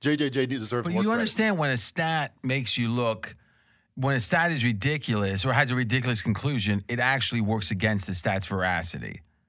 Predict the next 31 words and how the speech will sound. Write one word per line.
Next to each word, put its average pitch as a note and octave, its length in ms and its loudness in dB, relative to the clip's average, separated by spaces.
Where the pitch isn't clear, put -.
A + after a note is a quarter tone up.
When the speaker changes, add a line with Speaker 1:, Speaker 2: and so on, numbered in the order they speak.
Speaker 1:
I C3 60 -2
could B2 140 -6
see. - 140 -6
Speaker 2:
Like, D3+ 200 0
remember, G3+ 480 0
I E3+ 200 4
had F3 280 2
an E3+ 140 0
idea, D#3+ 400 0
"Hey, F3 220 0
here's F#3 260 0
how F3+ 120 4
we're E3+ 140 -4
gonna D#3+ 220 0
gather C#3+ 400 0
the B2+ 80 -2
best C3 260 0
quarterbacks," F#2 600 -2
right? B2+ 260 0
Speaker 1:
Yeah. G2 100 -2
Speaker 2:
Now, B2 120 0
this F#3+ 260 0
is G3+ 100 2
the F3+ 140 2
list D#3 320 0
of A2+ 80 0
last C3+ 400 0
two B3 240 4
years, F#3+ 580 0
meaning D3 240 2
combined. B2 640 0